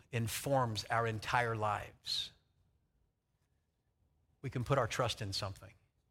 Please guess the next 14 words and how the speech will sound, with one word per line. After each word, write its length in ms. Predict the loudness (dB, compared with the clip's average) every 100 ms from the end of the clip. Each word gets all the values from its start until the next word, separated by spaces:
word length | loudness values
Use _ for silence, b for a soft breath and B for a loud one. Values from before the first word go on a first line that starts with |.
| _ _ _ _ _ _ _ _ _ _ _ _ _ _ -4
even 200 | -2 0
if 80 | 0
it's 140 | -2
a 40 | -2
little 140 | -4
stressful. 540 | -4 -2 -2 -4 -8 -20 _ _ _ _ _ _ _ _ _ _ _ _ _ _ _ _ _ _
And 120 | -4 8
finally, 480 | 10 10 6 0 -4 _ _ _ _ _ _ _ _ _ _ _ _ -16 -16 _ _
this 180 | -4 2
word 220 | 2 4
rest 480 | 8 6 6 -2 -8 -16 _ _ _ _ _ _ _ _
means 260 | 0 2 2
to 160 | 0 2
lean 500 | 6 8 8 6